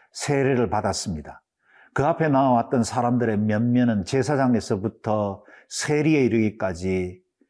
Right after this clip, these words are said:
수많은 사람들이 각계각층이 그의 말씀을 들으려고 왔다는 겁니다.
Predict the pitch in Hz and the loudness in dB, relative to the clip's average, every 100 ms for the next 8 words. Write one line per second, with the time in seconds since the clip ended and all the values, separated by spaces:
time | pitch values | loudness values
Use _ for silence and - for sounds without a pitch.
0 | _ - - 202 208 202 165 127 104 92 | _ -8 -2 2 4 2 0 -2 -2 -2
1 | 190 - - 185 - 143 - - 170 113 | -2 -2 -2 0 0 -2 -2 0 2 0
2 | 85 - _ _ _ - 170 139 123 120 | -2 -12 _ _ _ 2 4 4 0 0
3 | 147 113 - 120 110 92 104 92 85 - | 0 0 2 2 0 0 -2 -2 -4 -2
4 | 98 98 90 80 78 - 78 | -2 -2 -4 -6 -8 -10 -12